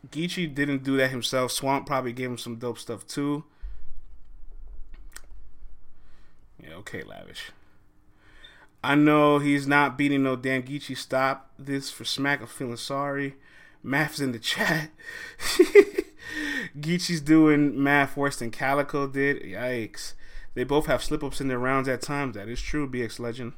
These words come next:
That is true. Math won't make it close. Hoffa, Math won't make it close. Hoffa two one clear. Here we go.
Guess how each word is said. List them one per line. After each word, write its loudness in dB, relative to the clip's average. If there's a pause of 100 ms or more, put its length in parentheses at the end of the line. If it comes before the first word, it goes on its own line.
That -10
is -10
true. -8 (640)
Math 2
won't 0
make -2
it -6
close. -2
Hoffa, -4 (580)
Math 8
won't 4
make 4
it -6
close. 2
Hoffa 4
two 0
one 6
clear. 12 (2250)
Here 6
we 8
go. 12